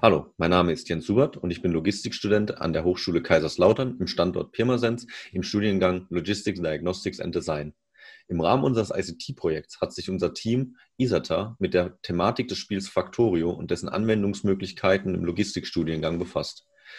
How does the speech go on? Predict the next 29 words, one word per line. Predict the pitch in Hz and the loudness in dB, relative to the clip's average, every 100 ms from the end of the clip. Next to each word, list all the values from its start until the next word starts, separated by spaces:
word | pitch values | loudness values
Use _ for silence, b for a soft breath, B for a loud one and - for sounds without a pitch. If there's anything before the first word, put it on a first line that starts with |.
| B | B
Speziell | - - - - 95 139 147 | -12 4 4 10 10 10 6
mit | 101 | 4
der | 98 | 6
Greifer-Thematik. | 92 98 90 92 82 78 - - - | 6 6 6 2 0 0 -2 -8 -12
Hierbei | - 104 98 92 | 2 4 6 6
ging | 95 | 4
es | 92 - | 0 4
darum, | 95 107 120 123 B B _ _ | 4 6 0 -2 B B _ _
den | 95 90 85 | 2 2 2
Vergleich | - 82 87 127 - | -4 0 2 2 -2
zwischen | 101 95 | -8 -2
eines | 87 85 | -2 -2
Speedrunners, | - 117 123 131 175 - | -6 -4 0 0 0 -6
das | - - | -10 -4
heißt | 82 82 - | -4 -4 -6
ein | 85 | -2
Gamer, | 82 113 131 143 - | 2 2 0 -2 2
der | 87 | 2
das | 87 - | 2 -6
Ziel | 95 90 | 0 0
hat, | 90 | 0
das | 87 | -4
Spiel | - 101 107 113 - | -4 -2 -2 -2 -6
schnellstmöglich | - 95 90 - 90 - - | -6 0 0 0 -4 -4 -10
zu | 78 | -2
beenden, | 80 95 131 165 B B B B | 0 0 -4 -8 B B B B
und | 104 | 2
einem | 98 113 | 4 4
Logistiker, | 104 104 127 - 85 95 127 - | 4 2 0 0 0 0 0 -8